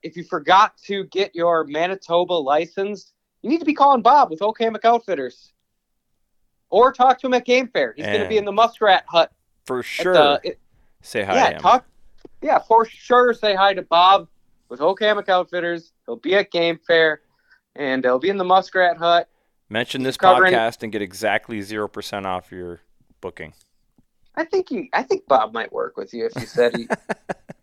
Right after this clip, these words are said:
Speaker 1: like,
Speaker 2: If
Speaker 1: just
Speaker 2: he,
Speaker 1: say,
Speaker 2: listen,
Speaker 1: like, you heard
Speaker 2: if he
Speaker 1: about
Speaker 2: hears enough people, he might be like, "Dang."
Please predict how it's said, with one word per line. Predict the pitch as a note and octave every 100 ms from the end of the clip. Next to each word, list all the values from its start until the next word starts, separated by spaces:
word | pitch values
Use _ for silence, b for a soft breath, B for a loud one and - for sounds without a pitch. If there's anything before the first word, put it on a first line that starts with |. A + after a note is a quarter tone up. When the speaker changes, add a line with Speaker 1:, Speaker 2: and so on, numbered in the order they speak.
| - - - - _ _ _ _ b b b
Speaker 1:
like, | D4 D4
Speaker 2:
If |
Speaker 1:
just | F4
Speaker 2:
he, | -
Speaker 1:
say, | C#4+ C#4
Speaker 2:
listen, | B3+ G#3+ A3
Speaker 1:
like, |
you | G#3
heard | A3
Speaker 2:
if | A3+
he | A3+
Speaker 1:
about | A3+
Speaker 2:
hears | G3+
enough | F3 D3 D#3+ D#3+
people, | - D#3+ D#3+ G#2 A2
he |
might | B2 A#2+
be | A#2
like, | G#2+ -
"Dang." | - F3 A#2